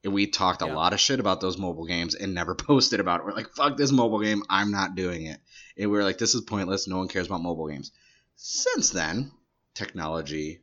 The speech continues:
Speaker 1: for mobile devices has exponentially increased. And I also noticed there is a nice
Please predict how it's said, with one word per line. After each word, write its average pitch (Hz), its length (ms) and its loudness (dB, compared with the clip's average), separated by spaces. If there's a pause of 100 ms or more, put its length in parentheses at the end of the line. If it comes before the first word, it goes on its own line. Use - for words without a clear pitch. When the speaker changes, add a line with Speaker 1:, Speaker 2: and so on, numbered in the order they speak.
(140)
Speaker 1:
for 78 460 -12
mobile 78 260 -10
devices 78 460 -6
has 78 340 -8
exponentially 76 560 -12
increased. 92 680 -4 (420)
And 113 120 0
I 120 40 2
also 117 220 -2
noticed 107 280 -2
there 98 120 -2
is 95 200 -2
a 87 100 -2
nice 101 460 -4